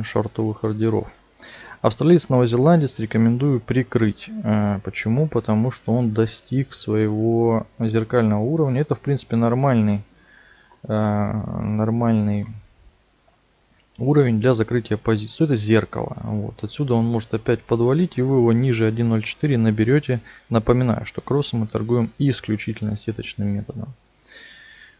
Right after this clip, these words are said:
Здесь он чуть больше сотки дал. Я думаю, что вы здесь набрали там пару ордеров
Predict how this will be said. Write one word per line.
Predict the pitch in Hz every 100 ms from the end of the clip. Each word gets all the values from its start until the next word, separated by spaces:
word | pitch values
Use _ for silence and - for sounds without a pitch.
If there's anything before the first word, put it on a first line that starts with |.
| -
Здесь | 127 151 -
он | 113
чуть | - 113
больше | 117 117 -
сотки | - 127 - 120
дал. | 120 156 139
Я | 113
думаю, | 113 110 107
что | - -
вы | 107 107
здесь | 110 -
набрали | 110 107 110 104
там | - 107
пару | 113 110 107
ордеров | 107 107 123 156